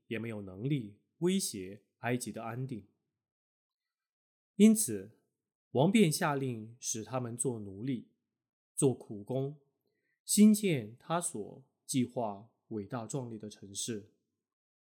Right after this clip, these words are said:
他们要拉动巨大沉重的石块儿，制造数以千计的瓦块儿。然而，以色列人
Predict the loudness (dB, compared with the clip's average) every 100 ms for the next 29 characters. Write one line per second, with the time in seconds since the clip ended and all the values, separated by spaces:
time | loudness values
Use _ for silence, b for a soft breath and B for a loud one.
0 | _ _ -2 2 2 2 0 -2 -2 -2
1 | -2 -2 -2 -6 -10 -4 -2 0 -2 -4
2 | -8 -10 -8 -4 -4 -4 -8 -10 -8 -4
3 | -4 -6 -18 _ _ _ _ _ _ _
4 | _ 2 4 4 2 -2 -2 -8 -14 -16
5 | -6 -2 -2 -2 -8 -2 0 0 -2 -6
6 | -6 -8 -10 -12 -16 -16 -16 _ _ _
7 | _ _ _ _ _ _ _ _ _ _
8 | _ _ _ _ 2 2 0 -4 -8 b
9 | b b b b 0 6 8 8 4 2
10 | -6 -10